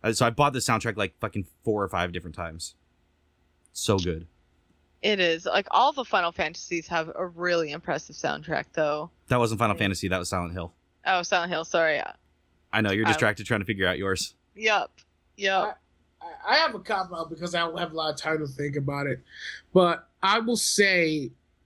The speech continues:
Speaker 3: a soundtrack that I really enjoy so much that when it wasn't there, it ruined the game for me, was Crazy Taxi.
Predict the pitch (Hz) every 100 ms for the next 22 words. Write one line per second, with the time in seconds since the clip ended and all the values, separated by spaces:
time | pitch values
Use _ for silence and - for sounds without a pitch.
0 | _ _ _ _ _ _ _ - 180 180
1 | 233 262 262 233 202 180 - _ _ _
2 | _ _ _ _ _ _ _ 170 170 190
3 | 180 170 147 151 143 135 131 - _ -
4 | 185 180 170 165 160 151 - 156 165 147
5 | 165 165 139 156 156 139 143 135 - 143
6 | 156 160 143 139 151 143 185 202 220 220
7 | _ _ _ - 143 - - 170 170 131
8 | 147 131 131 - _